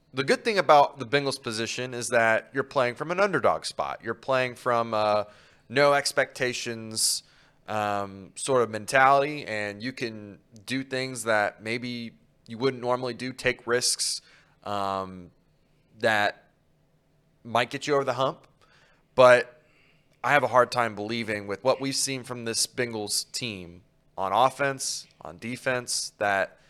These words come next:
it's gonna get much better with a, a backup quarterback at the helm.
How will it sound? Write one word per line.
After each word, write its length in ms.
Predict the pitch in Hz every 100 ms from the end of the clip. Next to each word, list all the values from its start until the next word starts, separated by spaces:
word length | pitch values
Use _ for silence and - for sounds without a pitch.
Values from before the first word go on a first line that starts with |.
| _ _ _ _
it's 160 | 123 120
gonna 180 | 135 113
get 120 | 110
much 220 | 101 -
better 280 | 101 90 85
with 180 | 87 90
a, 180 | 90 82
a 80 | 90
backup 400 | 90 82 - -
quarterback 580 | 78 71 60 - - -
at 140 | -
the 60 | -
helm. 180 | -